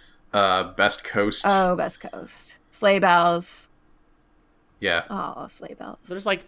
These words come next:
Speaker 3: "Oh, look, these women can make music too."
Speaker 2: But they make music like a man does, where they do the loud sounds and women don't. What?
Speaker 3: What?
Speaker 2: <laughs> Where, where's the pop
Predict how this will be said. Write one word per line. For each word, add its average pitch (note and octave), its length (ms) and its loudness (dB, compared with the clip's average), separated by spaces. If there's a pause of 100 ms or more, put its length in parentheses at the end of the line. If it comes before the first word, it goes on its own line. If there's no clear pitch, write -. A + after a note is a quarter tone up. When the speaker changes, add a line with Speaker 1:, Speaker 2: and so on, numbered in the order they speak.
Speaker 3:
"Oh, A3+ 100 2
look, B3 280 -2
these G3+ 200 -2
women A#3 300 0
can F#3+ 180 -2
make C#3+ 220 -4
music E3+ 300 -2
too." E3 400 -4 (960)
Speaker 2:
But B3 160 0
they C#4+ 140 6
make D#4 220 2
music D#4 380 0
like C#4+ 220 -2
a B3+ 80 2
man D#4+ 360 0
does, G3 300 2
where G#3 140 0
they A3 160 0
do A#3+ 180 -2
the A3 160 2
loud A#3+ 380 2
sounds E3 560 -4
and F3+ 180 -4
women C#4+ 380 2
don't. D#3+ 300 0
What? D#4 300 2 (580)
Speaker 3:
What? G3 440 0
Speaker 2:
<laughs> A#3 60 2
Where, F#4+ 340 6
where's F4+ 340 -2 (220)
the G4 180 0
pop A#4 320 4